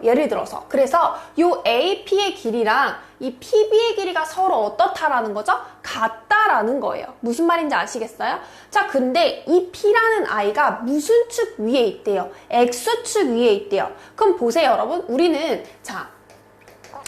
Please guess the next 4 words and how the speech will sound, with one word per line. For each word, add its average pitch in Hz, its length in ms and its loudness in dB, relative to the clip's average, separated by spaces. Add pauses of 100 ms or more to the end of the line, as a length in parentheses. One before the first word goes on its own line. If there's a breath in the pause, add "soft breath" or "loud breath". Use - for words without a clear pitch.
(180)
얘가 330 400 4
X축이고 262 600 -2
얘가 226 220 4
Y축이잖아요? 220 920 -2